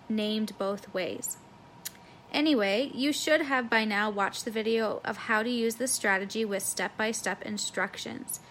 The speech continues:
If you are still confused about this strategy or received feedback on your practice page from me,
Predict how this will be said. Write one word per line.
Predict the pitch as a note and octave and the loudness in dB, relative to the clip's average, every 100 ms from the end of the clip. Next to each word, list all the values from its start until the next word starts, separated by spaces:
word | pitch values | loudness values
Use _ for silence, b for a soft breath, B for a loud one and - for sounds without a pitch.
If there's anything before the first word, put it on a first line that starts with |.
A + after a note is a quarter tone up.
| B B B | B B B
If | - A#3+ | -6 0
you | A#3+ | 4
are | A3+ | 4
still | G#3 - B3 B3+ | 2 0 0 0
confused | C#4+ B3+ A#3 A#3+ | 0 0 -2 -2
about | A#3 G#3 - | 0 0 0
this | A3 | -2
strategy | - A#3 A3 A#3 A3+ A#3 - - | -2 4 4 4 0 -2 -2 -2
or | A3 A#3+ C4+ | 0 2 4
received | B3 A#3+ A3+ G3+ | 2 2 -2 -6
feedback | - A3 G#3 A3 A3 | -4 -4 2 2 2
on | A3+ G#3 | -2 -2
your | G3 | -2
practice | - F#3+ - A#3+ | 0 0 0 -6
page | - A#3+ A3+ - | -2 -2 -2 -4
from | - G3+ | -6 -2
me, | G#3+ C4 D4 | 0 2 0